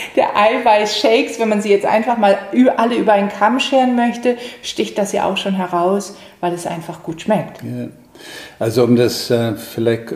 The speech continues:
Speaker 2: kurz zu erzählen, ich hab, mm, zweitausenddrei angefangen, die Literatur zu verfolgen
Speaker 1: Mhm.
Speaker 2: zu dieser Thematik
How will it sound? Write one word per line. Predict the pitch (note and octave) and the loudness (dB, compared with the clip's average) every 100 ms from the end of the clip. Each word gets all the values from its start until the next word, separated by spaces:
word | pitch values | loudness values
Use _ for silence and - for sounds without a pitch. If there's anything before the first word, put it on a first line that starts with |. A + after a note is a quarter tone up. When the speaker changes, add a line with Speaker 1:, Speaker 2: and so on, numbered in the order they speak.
| - | -4
Speaker 2:
kurz | B2 B2 - | -2 -2 -4
zu | - | -2
erzählen, | A#2+ - C3+ C#3+ C3+ B2 | -2 0 0 2 2 2
ich | A2 B2 | 0 -2
hab, | A#2+ - - - | -4 -6 -20 -16
mm, | G2 - A#2+ - - | -12 -10 -12 -14 -20
zweitausenddrei | - A#2+ A#2 A2 A2+ A2 A#2+ | -2 -2 0 -2 -4 0 0
angefangen, | B2 B2 A#2 A2+ A2 G#2 | 0 -2 -4 -4 -2 -2
die | |
Literatur | G2+ G2+ G2 G2+ G2 - G#2 | -4 -6 -6 -10 -10 -8 -8
zu | - G2 | -8 -14
verfolgen | F#2 - G2+ F2 A#2+ | -14 -4 0 2 0
Speaker 1:
Mhm. | A#2 | -2
Speaker 2:
zu | G#2 | -6
dieser | G#2 G2 | -6 -6
Thematik | F#2+ F#2+ F#2 F#2+ G#2 A#2+ | -6 -6 -6 -6 -8 -10